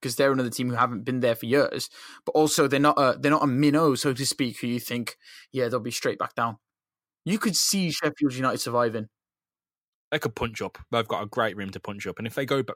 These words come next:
Speaker 2: down, it's not like they'll be disappointed. And this is the thing, man. Re-, relegation sh-, is nothing to fear. Like, unless you've massively cocked up your finances, don't go down crying.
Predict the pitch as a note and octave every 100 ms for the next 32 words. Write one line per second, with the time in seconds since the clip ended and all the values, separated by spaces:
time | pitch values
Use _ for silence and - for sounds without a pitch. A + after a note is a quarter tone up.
0 | _ - A2+ G2+ D2+ A2+ A2+ A#2 A2 G#2
1 | G#2+ G2 - G2 A#2 C3 C#3 C3+ D#3 E3+
2 | A2+ C3 A#2+ F#2 B2+ C#3+ B2+ D#3 C3+ C3+
3 | - A#2+ - A2 B2 C3 A#2+ G2+ F2+ A#2
4 | D3+ _ _ _ _ - G#2 G2 A#2 B2
5 | D#3+ - C3 A#2 _ A#2+ A#2+ B2+ A#2+ -
6 | A2 A2 - - - - - A2 A2+ B2
7 | B2 G2 F#2 - - - - _ _ -
8 | D3 D3 D3 C3 B2+ A2 - A#2+ E2